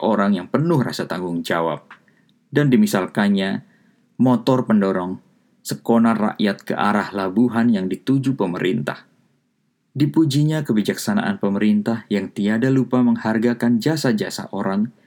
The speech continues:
yang menjunjung tinggi titah-titahnya. Dan sebagai penutup upacara, atas nama Sri Ratu,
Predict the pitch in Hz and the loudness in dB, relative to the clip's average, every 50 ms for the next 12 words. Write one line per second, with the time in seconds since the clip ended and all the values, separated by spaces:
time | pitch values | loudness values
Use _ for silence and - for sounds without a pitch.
0 | _ _ _ _ - 127 131 139 139 135 123 123 117 110 107 98 95 98 92 92 | _ _ _ _ -2 0 2 2 4 4 4 4 4 2 2 0 0 -2 -2 -4
1 | 90 - - - - 98 - - - 101 - 90 - - - - 123 - _ _ | -4 -6 -6 -4 -4 -4 -4 -2 -6 -4 -4 -4 -8 -8 -10 -12 -12 -12 _ _
2 | _ _ _ _ _ _ _ _ _ _ _ _ _ _ _ _ _ _ _ _ | _ _ _ _ _ _ _ _ _ _ _ _ _ _ _ _ _ _ _ _
3 | _ _ _ _ _ _ - 113 107 104 101 120 147 170 - - - 104 98 98 | _ _ _ _ _ _ -4 0 0 2 2 0 0 -2 -6 -6 -6 -4 -2 -2
4 | 92 92 90 - - 92 95 113 113 - - - - 117 - 80 - - 95 95 | -2 -2 -2 -4 -4 -2 -2 -2 -2 -2 -4 -4 -4 -4 -4 -6 -6 -6 -8 -8
5 | - - - - - _ _ _ _ _ _ _ _ _ _ _ _ _ _ _ | -8 -10 -12 -16 -20 _ _ _ _ _ _ _ _ _ _ _ _ _ _ _
6 | _ _ _ _ _ _ - 127 107 107 107 - 110 107 113 131 135 139 139 135 | _ _ _ _ _ _ -2 0 0 0 0 0 0 2 2 4 4 2 0 0
7 | 135 - - 131 170 175 175 156 127 107 - - 90 73 - | -2 -2 0 2 2 2 4 2 0 -2 -2 -2 -6 -6 -6